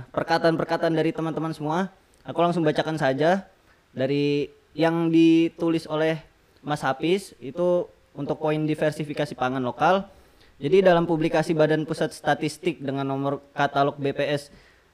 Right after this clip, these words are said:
delapan dua kos, sembilan kosong kosong tiga menuliskan bahwa konsumsi beras mencapai dua puluh sembilan juta ton dibanding konsumsi jagung dan kedelai yang masing-masing hanya dikonsumsi ha-,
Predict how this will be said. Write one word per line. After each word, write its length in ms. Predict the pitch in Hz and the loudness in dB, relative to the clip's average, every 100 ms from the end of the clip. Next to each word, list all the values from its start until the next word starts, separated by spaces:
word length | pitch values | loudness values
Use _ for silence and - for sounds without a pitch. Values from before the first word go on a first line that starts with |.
| - | -6
delapan 480 | 151 170 196 196 190 | -2 2 4 4 4
dua 240 | 170 165 | 4 4
kos, 320 | 170 160 - _ | 0 -2 -4 _
sembilan 520 | - - 170 170 185 202 | -10 0 4 6 4 2
kosong 240 | 175 175 | 0 0
kosong 240 | 160 160 | -2 -4
tiga 360 | 156 135 147 180 | -4 0 2 2
menuliskan 480 | 175 143 147 160 165 | 2 -2 -2 -2 2
bahwa 240 | 143 147 | 2 2
konsumsi 520 | 143 147 147 175 180 | 0 -4 -2 -2 0
beras 320 | 175 165 165 165 | 2 4 2 0
mencapai 560 | 151 147 143 156 156 143 | -4 -2 0 0 -2 -2
dua 200 | 139 156 | 0 0
puluh 160 | 156 | 0
sembilan 320 | 160 160 156 151 | -2 0 0 0
juta 260 | 139 151 | 0 0
ton 360 | 240 180 165 127 - _ _ | 2 2 2 -2 -8 _ _
dibanding 520 | - 139 131 131 160 170 | -8 0 0 2 0 0
konsumsi 560 | 151 143 139 147 113 | -2 -2 -4 -4 -6
jagung 460 | 139 139 135 160 180 | -2 0 2 2 2
dan 160 | 156 151 | 0 0
kedelai 400 | 139 139 156 175 | -2 0 0 0
yang 80 | |
masing-masing 480 | 151 143 147 131 175 | -2 -4 -4 -4 -2
hanya 240 | 160 147 139 | -2 -2 -2
dikonsumsi 1040 | 135 131 - _ - 175 170 156 143 175 | -2 -4 -8 _ 0 2 2 0 0 0
ha-, 160 | 165 | 0